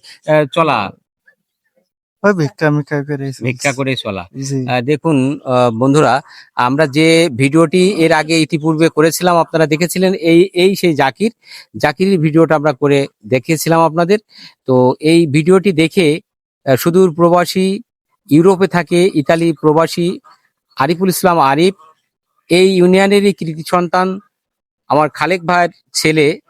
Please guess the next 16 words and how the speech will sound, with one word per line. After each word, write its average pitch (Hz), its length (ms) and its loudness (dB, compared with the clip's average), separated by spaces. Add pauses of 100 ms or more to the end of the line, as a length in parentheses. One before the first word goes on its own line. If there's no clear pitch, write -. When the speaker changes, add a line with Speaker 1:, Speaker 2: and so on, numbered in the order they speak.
Speaker 1:
আরিফুল 165 440 -2
ইসলাম 165 260 -2
আরিফ, 143 340 0 (100)
সে - 280 0
এই 156 180 2
ভিডিওটি 143 400 -2
দেখে, 165 340 0 (460)
আহ, 123 200 0
তার 170 280 -2
জন্যে, 160 360 2 (440)
আহ, 127 360 2
বেশ 156 240 -2
কিছু 185 240 -2
বাজার 151 300 0
সদাই 165 300 0
করে, 131 320 -2